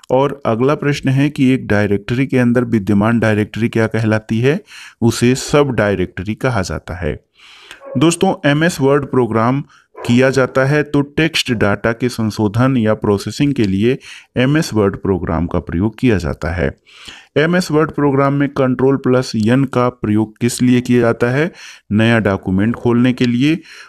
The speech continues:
और जिसमें बटन और मेन्यू दोनों शामिल हों और जो अधिक बार प्रयोग करने वाले कमांड्स प्रदान करता है, उसे क्या कहा जाता है? उसे टूल बार कहा जाता है। अगला है कंप्यूटर में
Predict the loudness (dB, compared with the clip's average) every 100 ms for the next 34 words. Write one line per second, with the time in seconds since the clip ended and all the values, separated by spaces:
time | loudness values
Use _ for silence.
0 | -2 0 2 0 -2 -2 0 0 0 0
1 | 0 0 0 0 0 2 2 2 2 2
2 | 2 2 4 2 0 2 2 2 2 0
3 | -2 -12 -8 -2 0 0 0 0 -2 0
4 | -2 -2 -2 -2 0 0 0 0 -2 0
5 | 0 2 0 0 0 2 0 -2 -4 -2
6 | -2 -2 -4 -2 -2 -2 -2 -4 -4 -4
7 | -4 -4 -4 -2 -2 0 0 0 0 -4
8 | -18 -16 -2 0 2 0 2 2 2 0
9 | -2 -4 -2 -2 0 -2 -4 -6 -2 -2
10 | -2 -8 _ _ _ -20 -20 -20 _ -4
11 | -2 0 0 0 0 0 -2 0 0 0
12 | 0 0